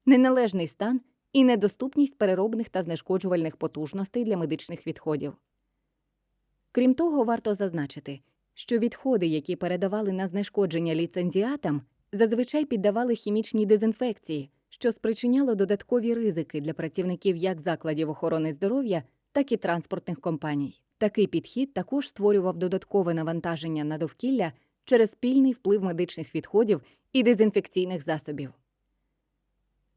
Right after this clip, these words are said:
Не можемо не згадати про сортування відходів, насамперед безпечних або категорії А.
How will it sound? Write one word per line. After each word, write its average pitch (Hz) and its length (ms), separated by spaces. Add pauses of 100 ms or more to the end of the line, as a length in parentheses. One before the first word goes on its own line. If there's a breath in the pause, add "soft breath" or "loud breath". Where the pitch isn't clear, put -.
(260)
Не 226 140
можемо 269 400
не 220 140
згадати 208 400
про 196 160
сортування 208 640
відходів, 151 520 (380)
насамперед 233 600
безпечних 214 760
або 180 220
категорії 196 680
А. 190 140